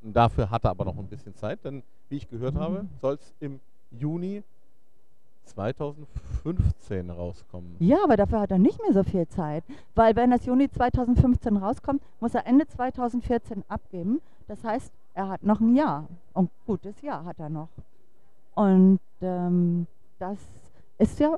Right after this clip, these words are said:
Speaker 2: für ein ganzes, für eine Graphic Novel mit circa zweihundert Seiten, ist das schon ganz schön heftig. <laughs>
Speaker 1: Das sollten wir aber mal, man sollte das irgendwann mal begleiten und mal einfach die Entwicklung von so einer Graphic Novel be-, zeigen, weil ich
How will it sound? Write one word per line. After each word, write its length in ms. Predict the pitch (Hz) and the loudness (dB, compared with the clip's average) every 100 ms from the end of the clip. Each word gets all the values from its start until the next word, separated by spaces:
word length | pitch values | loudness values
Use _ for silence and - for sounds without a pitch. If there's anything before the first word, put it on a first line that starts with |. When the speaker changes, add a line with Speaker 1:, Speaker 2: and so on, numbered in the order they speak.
| - | 2
Speaker 2:
für 100 | 269 | 0
ein 140 | 233 214 | 2 2
ganzes, 680 | 208 220 302 294 - - - | 6 6 6 0 -4 -12 4
für 60 | 262 | 10
eine 140 | 240 | 10
Graphic 420 | 208 226 214 220 | 10 8 8 4
Novel 440 | 190 175 220 311 294 | 6 6 10 10 12
mit 220 | 233 220 - - - - - - - | 8 6 -2 -16 -16 -16 -16 -16 4
circa 280 | 262 247 220 | 4 4 -2
zweihundert 640 | - 214 214 202 190 175 | 2 4 6 6 6 4
Seiten, 560 | - 165 202 277 339 311 | 4 4 4 2 0 0
ist 220 | 220 - | 0 0
das 260 | 247 - - | -4 -8 -6
schon 640 | 240 233 226 226 220 220 | 0 4 4 4 0 -2
ganz 240 | 208 233 - | 0 -2 0
schön 140 | 247 | -4
heftig. 480 | 214 - 160 165 - - - | -4 -6 -10 -12 -14 -4 -2
<laughs> 100 | 220 277 220 - - - - - - 208 226 196 | 0 0 -2 -12 -16 -16 -16 -16 -12 -10 -10 -10
Speaker 1:
Das 120 | - | -2
sollten 260 | 226 285 208 | -2 -2 -4
wir 60 | |
aber 300 | 175 156 147 127 | 4 4 4 0
mal, 280 | 156 147 | -4 -4
man 160 | 139 165 | -4 -2
sollte 200 | 202 208 | 0 0
das 120 | 160 | -4
irgendwann 320 | 151 156 156 | -6 -2 0
mal 100 | 143 | 0
begleiten 480 | 120 113 98 107 - | 0 -2 -4 -4 -4
und 100 | 123 | -4
mal 260 | 117 113 110 - - - | -2 -2 -4 -12 -16 -10
einfach 260 | 113 104 104 | -8 -8 -6
die 140 | 107 | -6
Entwicklung 380 | 95 131 - 117 | -4 -4 -4 2
von 180 | 120 104 | 2 4
so 80 | 110 | -2
einer 100 | 101 | 2
Graphic 340 | 117 - 104 | 6 6 6
Novel 220 | 110 107 | 2 2
be-, 160 | 92 98 - - - - | 2 -2 -6 -16 -16 -8
zeigen, 340 | - 107 113 110 - - - - - - - | 2 4 4 -2 -10 -16 -16 -16 -16 -16 -6
weil 160 | 117 123 | -4 -2
ich 300 | - - | -6 -14